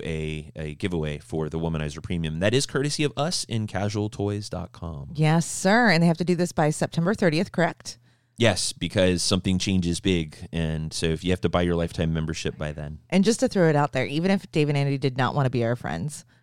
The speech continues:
Speaker 2: um, that platform is amazing, beautiful, intuitive. Um, check it out.
Speaker 1: Yeah.
Speaker 2: Um, take the thr-, three free months.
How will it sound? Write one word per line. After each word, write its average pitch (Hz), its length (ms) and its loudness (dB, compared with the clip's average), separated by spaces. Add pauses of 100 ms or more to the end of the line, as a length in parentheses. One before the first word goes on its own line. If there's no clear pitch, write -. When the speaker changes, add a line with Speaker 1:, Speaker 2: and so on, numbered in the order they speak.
(120)
Speaker 2:
um, 80 680 -2
that 151 180 0
platform 170 480 2
is 135 180 0
amazing, 123 500 0
beautiful, 143 460 0
intuitive. 131 720 0 (140)
Um, 127 560 0
check 143 200 2
it 147 60 0
out. 135 400 0 (460)
Speaker 1:
Yeah. 127 120 0 (160)
Speaker 2:
Um, 143 120 -6 (160)
take 170 180 2
the 180 80 2
thr-, 165 140 -2 (580)
three 190 300 2
free 175 360 0
months. 170 600 0